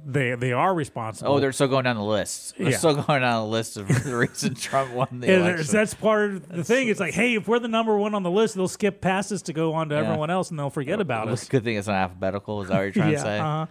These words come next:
Speaker 2: That's funny. I missed
Speaker 1: If they
Speaker 2: that.
Speaker 1: were triple Z or triple Z, then everyone would be all over them.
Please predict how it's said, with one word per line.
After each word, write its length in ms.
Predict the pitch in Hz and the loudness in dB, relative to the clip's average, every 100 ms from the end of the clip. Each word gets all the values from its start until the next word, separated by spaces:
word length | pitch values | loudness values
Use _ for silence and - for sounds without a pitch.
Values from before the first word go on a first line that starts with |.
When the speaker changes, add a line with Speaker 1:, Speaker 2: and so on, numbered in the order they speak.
| _ - - _ | _ -20 -20 _
Speaker 2:
That's 200 | 90 - | -10 -10
funny. 240 | - 87 85 | -8 -6 -4
I 80 | 185 | 0
missed 140 | 196 | 2
Speaker 1:
If 80 | - | 4
they 100 | 226 | 2
Speaker 2:
that. 60 | |
Speaker 1:
were 80 | 226 | 2
triple 320 | - 226 226 | 0 -2 -2
Z 380 | 160 165 208 233 _ _ - | -2 0 0 -4 _ _ -8
or 80 | 143 | -4
triple 280 | 196 180 151 | -2 0 0
Z, 340 | 139 175 214 _ _ | 0 -2 -4 _ _
then 340 | - 165 147 143 | -2 0 0 0
everyone 280 | 151 160 151 | 0 0 -2
would 60 | |
be 80 | 139 | 0
all 180 | 135 135 | 0 0
over 180 | 160 131 | -2 -4
them. 180 | 104 | -8